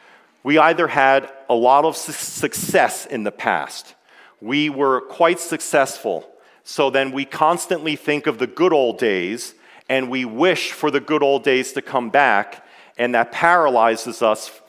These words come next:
for the future and causes us to grumble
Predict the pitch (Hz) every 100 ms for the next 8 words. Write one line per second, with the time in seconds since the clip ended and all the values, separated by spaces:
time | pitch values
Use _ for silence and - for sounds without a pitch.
0 | _ _ - 147 127 123 - 196 220 -
1 | 107 98 120 - - 123 120 151 147 147
2 | 135 143 - 151 113 127 143 147 107 98